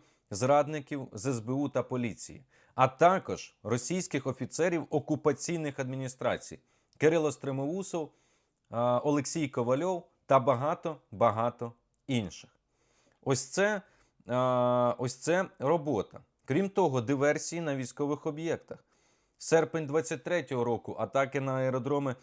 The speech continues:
стратегічної авіації Сольце та Шайковка. Цього року — операція Павутина.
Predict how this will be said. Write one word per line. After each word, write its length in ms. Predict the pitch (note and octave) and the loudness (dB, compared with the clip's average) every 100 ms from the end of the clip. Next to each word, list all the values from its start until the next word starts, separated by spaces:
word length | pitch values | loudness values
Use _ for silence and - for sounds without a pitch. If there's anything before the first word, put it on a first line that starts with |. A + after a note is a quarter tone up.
| _ - | _ -16
стратегічної 760 | G#2+ - C3+ C#3+ F3 D#3 C3 A#2 | -8 -4 -2 -2 -4 -6 -4 -2
авіації 560 | A2 A2 F#2 - F#2 E2+ | -2 -2 -4 -6 -10 -8
Сольце 440 | - C#3+ B2 C3 | -4 -4 -2 -6
та 140 | B2+ | -6
Шайковка. 680 | A#2+ C#3 C3+ D3+ A#2 - F#2+ _ _ _ _ _ | -4 -6 -6 -4 -4 -6 -20 _ _ _ _ _
Цього 360 | - C#3+ C#3+ F#3 | 0 2 4 4
року — 300 | D#3 - G#2+ | 2 0 -4
операція 560 | G2 A#2 B2 - B2+ A#2+ | 0 0 0 0 -2 -2
Павутина. 680 | C3 B2+ C3+ E3 A#2+ D#2+ | -2 -2 -2 0 -2 -4